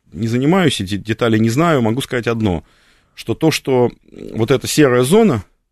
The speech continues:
которая, а, есть, а, между республиками Украины, что украинцы постоянно в нее заходят и как бы понемножку,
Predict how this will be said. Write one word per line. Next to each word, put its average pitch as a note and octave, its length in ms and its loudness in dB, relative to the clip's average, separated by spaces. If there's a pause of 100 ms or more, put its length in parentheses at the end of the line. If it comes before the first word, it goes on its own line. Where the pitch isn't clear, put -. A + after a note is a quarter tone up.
которая, G2+ 480 -4 (300)
а, G2 220 -8
есть, F#2 500 -6 (140)
а, F#2+ 600 -10
между F#2+ 280 -4
республиками F#2+ 520 -8
Украины, F#2 380 -6
что - 240 -10 (400)
украинцы A#2+ 420 -2
постоянно A2+ 500 -2
в G2+ 60 -4
нее G#2 180 2
заходят G#2 540 -4
и G2 40 -10
как F#2+ 160 -8
бы F#2 100 -8
понемножку, A2 720 -2